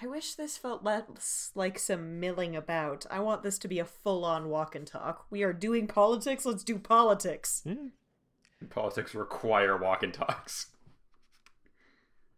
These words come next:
Speaker 2: They do have to stay in this room at least for a little bit.
Speaker 1: Yeah, yeah.
Speaker 3: They could just be walking
Speaker 1: I
Speaker 3: around in a
Speaker 1: have hope
Speaker 3: circle,
Speaker 1: for
Speaker 3: that's
Speaker 1: later.
Speaker 3: fine. Yeah.
Speaker 1: <laughs>
Speaker 2: So as they are doing so, Vin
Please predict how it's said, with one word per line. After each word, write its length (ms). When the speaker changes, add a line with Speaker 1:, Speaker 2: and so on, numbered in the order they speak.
Speaker 2:
They 200
do 160
have 140
to 80
stay 220
in 80
this 120
room 300
at 100
least 280
for 140
a 40
little 220
bit. 400
Speaker 1:
Yeah, 420
yeah. 260
Speaker 3:
They 80
could 120
just 140
be 40
walking 280
Speaker 1:
I 60
Speaker 3:
around 100
in 40
a 40
Speaker 1:
have 40
hope 160
Speaker 3:
circle, 120
Speaker 1:
for 80
Speaker 3:
that's 80
Speaker 1:
later. 100
Speaker 3:
fine. 260
Yeah. 260
Speaker 1:
<laughs> 100
Speaker 2:
So 160
as 260
they 140
are 240
doing 240
so, 460
Vin 680